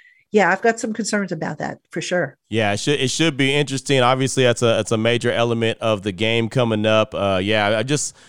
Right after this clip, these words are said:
Speaker 2: uh, again, I, I see elements of this team having good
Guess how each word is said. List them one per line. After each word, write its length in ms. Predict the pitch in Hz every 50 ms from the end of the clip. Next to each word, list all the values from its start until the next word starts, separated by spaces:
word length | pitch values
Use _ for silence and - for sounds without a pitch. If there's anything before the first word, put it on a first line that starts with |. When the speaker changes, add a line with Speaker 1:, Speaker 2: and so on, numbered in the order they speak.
| _ _ -
Speaker 2:
uh, 160 | - 110 127 135
again, 300 | 135 127 127 151 151 143
I, 240 | 135 131 131 123 113 -
I 140 | 143 143 131
see 340 | - - - 196 214 208 185
elements 460 | 151 165 170 170 165 156 147 - -
of 60 | 127
this 140 | 131 131 127
team 540 | - - 156 151 147 143 139 135 135 - _ _ _ -
having 360 | - 104 147 151 156 139 123
good 360 | 98 123 147 147 135 120 101